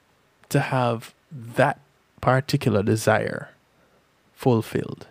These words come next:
Let's say it is actually a need for you.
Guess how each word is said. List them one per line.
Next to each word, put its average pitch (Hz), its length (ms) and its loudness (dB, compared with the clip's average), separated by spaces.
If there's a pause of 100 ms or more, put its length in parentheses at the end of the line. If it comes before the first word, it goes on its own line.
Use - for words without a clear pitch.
(920)
Let's 170 200 4
say 180 260 8
it 143 220 0
is 147 100 2
actually 139 400 2
a 127 100 0
need 147 580 8
for 104 320 -2
you. - 280 -8